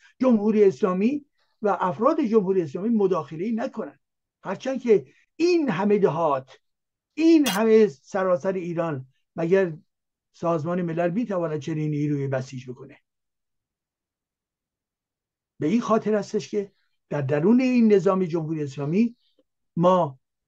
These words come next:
عملاً می‌تونیم تشخیص بدیم اگر امروز جامعه به این نقطه رسید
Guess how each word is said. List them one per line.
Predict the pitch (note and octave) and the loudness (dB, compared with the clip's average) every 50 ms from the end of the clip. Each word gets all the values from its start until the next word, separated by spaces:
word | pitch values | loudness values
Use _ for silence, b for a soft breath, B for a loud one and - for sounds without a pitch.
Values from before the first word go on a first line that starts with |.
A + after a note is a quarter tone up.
| _ _ _ _ _ - - - _ _ | _ _ _ _ _ -20 -20 -20 _ _
عملاً | - E3 D#3+ D3+ D3 D#3 F3+ A3 C#4 C4+ F#3 C#3 C3 - _ _ _ _ _ _ _ _ _ _ _ _ _ _ _ _ _ _ _ _ - - - _ _ _ _ - | -4 -2 0 0 0 2 2 2 2 0 0 -2 -6 -10 _ _ _ _ _ _ _ _ _ _ _ _ _ _ _ _ _ _ _ _ -20 -20 -20 _ _ _ _ -6
می‌تونیم | D#3+ E3+ F3 C3 F#3+ F3 E3+ D#3+ | -4 -4 -2 0 0 0 0 -2
تشخیص | C3 E3 D#3 C3+ - D#4+ E4+ A3+ - A3+ | -4 -4 -6 -4 -2 -2 -2 0 0 0
بدیم | G3 E3+ D#3 C#3 C3 B B B B B B | 0 0 0 -4 -6 B B B B B B
اگر | E3+ F3 E3+ F3+ E3+ E3+ E3+ - - | -4 -2 0 0 -2 -2 -4 -2 0
امروز | F#3 F3 F3 F3 F3+ A3+ D#4 F4 D4 | 2 2 2 2 4 4 6 4 4
جامعه | F#3+ G3 A#3 G#3+ G#3 G3+ G3 | 4 4 4 4 4 6 4
به | F3 F#3 | 6 6
این | F#3+ F#3+ F#3 F3+ | 4 4 2 0
نقطه | F3+ E3+ - - E3+ | -2 -4 -4 -4 -4
رسید | E3+ D#3+ C3+ - E3 D#3 C#3+ C3 | -4 -4 -4 -6 -8 -8 -8 -10